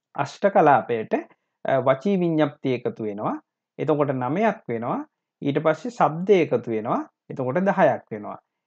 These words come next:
එතකොට, අ, වචී විඤ්ඤාප්තියයි ශබ්දයයි එකතු වෙලා ඊට අමතරව ලහුතා, මුදිතා, කම්මඤ්ඤතා කියන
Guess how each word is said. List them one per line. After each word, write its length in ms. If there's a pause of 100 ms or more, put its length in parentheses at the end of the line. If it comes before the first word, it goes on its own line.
(120)
එතකොට, 380
අ, 640
වචී 380
විඤ්ඤාප්තියයි 800 (360)
ශබ්දයයි 520
එකතු 260
වෙලා 280
ඊට 240
අමතරව 600 (420)
ලහුතා, 600
මුදිතා, 520
කම්මඤ්ඤතා 760
කියන 240